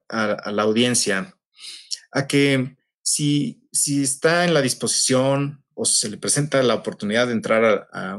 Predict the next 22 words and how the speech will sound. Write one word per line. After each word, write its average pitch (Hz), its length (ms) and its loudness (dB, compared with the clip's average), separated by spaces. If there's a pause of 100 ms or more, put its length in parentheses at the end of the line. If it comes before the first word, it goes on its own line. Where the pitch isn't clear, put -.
un 117 200 -4
rol 120 200 4
de 117 80 2
gobierno, 98 640 -2 (920)
pues 160 140 0
lo 160 140 2
medite 202 300 2
muy 190 180 2
bien. 147 460 0
Sí - 160 -2
se - 120 2
requiere 151 340 2
una 147 140 4
vocación 127 440 0
de 120 60 -2
servicio, 107 460 0
sin 92 220 0
duda. 123 460 0 (120)
Eh, 113 360 -2
esto 143 280 2
de 123 160 4
recobrar 110 840 0